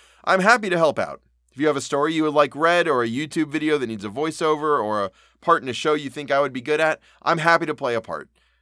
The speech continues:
Just send me an email at the weirdtalespodcast at gmail dot com, and we'll discuss details. You can help support the show on Patreon, which would be much appreciated.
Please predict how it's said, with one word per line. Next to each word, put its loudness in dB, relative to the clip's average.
Just -6
send -2
me 0
an -4
email 0
at -4
the 0
weirdtalespodcast -2
at -8
gmail -4
dot -2
com, -2
and -6
we'll -8
discuss -14
details. -20
You -2
can -2
help 4
support -6
the -10
show -2
on 0
Patreon, -4
which -6
would -8
be -8
much -4
appreciated. -8